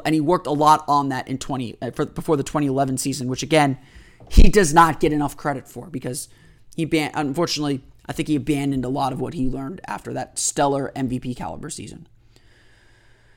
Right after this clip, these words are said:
But Dwight really changed the game defensively.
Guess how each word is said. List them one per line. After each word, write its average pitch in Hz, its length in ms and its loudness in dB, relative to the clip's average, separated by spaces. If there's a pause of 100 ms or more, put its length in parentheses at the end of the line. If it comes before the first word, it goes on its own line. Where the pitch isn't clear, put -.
(1200)
But 165 180 4
Dwight 185 400 8
really 185 340 0
changed 175 580 -2
the 151 60 -2
game 135 300 -2
defensively. - 680 -12